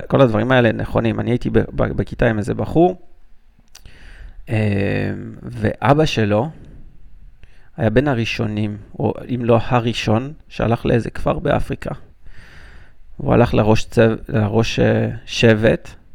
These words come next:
ונת-, נתן לו נ-, נשקים בשווי של, לא יודע, עשר אלף, עשרים אלף דולר, וקיבל שקיות בשווי של מיליונים ביהלומים. הם היו עושים exchanging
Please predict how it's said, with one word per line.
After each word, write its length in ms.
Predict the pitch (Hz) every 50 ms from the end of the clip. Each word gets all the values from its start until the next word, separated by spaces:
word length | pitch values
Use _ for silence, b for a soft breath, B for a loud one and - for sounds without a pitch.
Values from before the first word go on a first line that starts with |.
| - b b b b b b b b -
ונת-, 1500 | - 113 104 101 104 107 107 107 107 107 107 107 107 104 104 101 104 - - - _ _ _ _ _ _ - - 113 107 - - - - - - -
נתן 320 | 135 110 - - 135 139
לו 140 | 139 131 120
נ-, 180 | 117 107 104 107 - -
נשקים 540 | 117 117 - - - - - 135 127 120 107
בשווי 340 | 110 - - 113 107 107
של, 180 | 101 - 113 -
לא 100 | - -
יודע, 120 | - - - -
עשר 420 | - 120 110 - - 131 - -
אלף, 220 | 113 110 - - -
עשרים 280 | - - 123 113 113
אלף 180 | 110 107 104 127
דולר, 380 | 113 117 120 135 151 165 190 190 196 - B B B B B B B B
וקיבל 400 | - 113 - - 110 107 123 131
שקיות 520 | - - 117 - - - 113 113 117 113
בשווי 300 | - 107 - - 117 110
של 180 | 107 - 113 107
מיליונים 800 | 107 110 110 110 110 113 117 113 113 113 110 110 113 113 113 117 - - - _ - -
ביהלומים. 600 | 113 110 110 110 110 113 113 113 110 110 110 117 -
הם 140 | 131 123 120
היו 140 | 120 127
עושים 240 | 127 123 - - - 131
exchanging 480 | 113 - - - 135 127 117 113 120